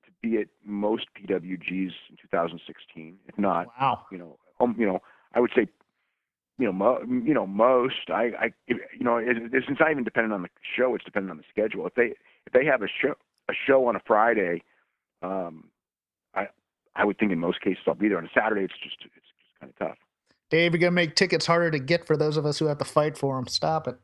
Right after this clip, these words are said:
Speaker 1: Everyone's gotta fight for 'em.
Speaker 2: <laughs>
Speaker 1: Everyone's gotta fight for 'em, man. It's tough.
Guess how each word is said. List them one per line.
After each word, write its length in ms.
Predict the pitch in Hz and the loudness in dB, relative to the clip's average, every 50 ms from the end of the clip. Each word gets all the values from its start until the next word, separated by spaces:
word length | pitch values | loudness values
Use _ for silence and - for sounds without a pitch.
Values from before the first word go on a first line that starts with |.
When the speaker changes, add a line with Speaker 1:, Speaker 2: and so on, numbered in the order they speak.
| _ - | _ -2
Speaker 1:
Everyone's 440 | 113 117 120 123 117 110 107 104 | 0 2 2 2 0 0 0 0
gotta 180 | - - 101 117 | 0 0 2 2
fight 260 | - - - 226 - - 240 220 | 0 0 2 0 2 4 2 2
for 180 | 185 - 226 | 4 2 0
'em. 120 | 220 - - 220 - - 220 226 233 226 233 226 - - | 2 2 2 2 4 2 2 4 4 2 2 2 0 0
Speaker 2:
<laughs> 0 | |
Speaker 1:
Everyone's 520 | 220 113 107 107 104 101 92 95 92 92 - | 0 2 2 2 2 0 0 -2 -6 -6 -4
gotta 200 | 101 85 82 - | -6 -6 -4 -4
fight 220 | 80 78 78 - _ | -6 -6 -6 -8 _
for 100 | 78 76 | -14 -14
'em, 100 | 71 82 | -10 -6
man. 180 | 90 90 92 | -6 -4 -2
It's 160 | 101 101 - - - | -4 -4 -6 -8 -6
tough. 240 | 95 82 80 78 | -4 -4 -4 -6